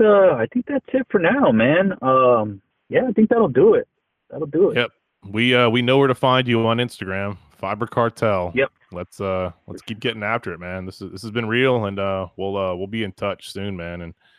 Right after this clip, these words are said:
Speaker 2: just,
Speaker 1: Cool.
Speaker 2: uh, just keep taking those pictures, bro, and video. I love
Speaker 1: Cool.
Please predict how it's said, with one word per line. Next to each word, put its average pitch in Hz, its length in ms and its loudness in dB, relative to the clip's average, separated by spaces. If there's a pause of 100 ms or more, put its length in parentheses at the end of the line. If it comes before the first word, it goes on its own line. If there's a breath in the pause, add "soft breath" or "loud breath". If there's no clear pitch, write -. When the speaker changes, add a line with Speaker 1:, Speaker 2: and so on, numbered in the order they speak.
(420)
Speaker 2:
just, - 160 -18
Speaker 1:
Cool. 87 120 0
Speaker 2:
uh, 85 200 -6 (460)
just - 140 -20
keep 101 140 -12
taking 101 240 -6
those 95 200 -6
pictures, 87 380 -10
bro, 82 280 -8 (240)
and 85 160 -12
video. 87 340 -8
I 80 60 -12
love 85 220 -6
Speaker 1:
Cool. 160 180 2